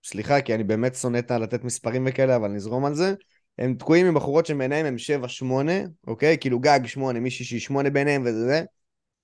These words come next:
ויש כאלה שאתה יודע, מצליחים להיות עם בחורות שהן תשע ועשר בטעם שלהם, שזה מטורף. אז מה ההבדל בעצם בין שם לשם? זה היכולת שלך להיות אותנטי,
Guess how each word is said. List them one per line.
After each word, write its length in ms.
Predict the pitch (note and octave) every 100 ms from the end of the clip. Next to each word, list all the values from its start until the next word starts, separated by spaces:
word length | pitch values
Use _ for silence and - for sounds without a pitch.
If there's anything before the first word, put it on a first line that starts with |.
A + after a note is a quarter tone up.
| _ -
ויש 460 | A#2 A#2+ C#3+ D#3
כאלה 280 | - F#3+ G#3+
שאתה 140 | G3+
יודע, 160 | F3 F#3+
מצליחים 360 | D3 - D#3 D#3+
להיות 160 | D#3+
עם 160 | D3+ C#3
בחורות 320 | - C#3+ D#3+
שהן 160 | C#3+ B2+
תשע 240 | D3+ D#3 C3
ועשר 340 | D3 D#3+ D3
בטעם 300 | B2+ A#2+ G#2+
שלהם, 200 | - F#2+ - _ _ _
שזה 220 | B2 C#3
מטורף. 400 | C#3 D3 A#2 - _ _ _ _ _ _ _ _ _ _
אז 300 | G#2+ G2+ - _ _ _ A#2
מה 140 | C#3+
ההבדל 340 | D#3 C#3+ D3
בעצם 400 | C#3+ C3+ B2+ B2
בין 140 | A#2+ A#2
שם 240 | C3+ B2+
לשם? 320 | A2 D#3+ F#3 G#3 _ _ -
זה 160 | A#2+ B2
היכולת 420 | A#2+ C3+ F3 E3+
שלך 240 | C#3 C3
להיות 360 | D#3+ D3 D3 B2+
אותנטי, 560 | A2+ C3+ B2+ - F2+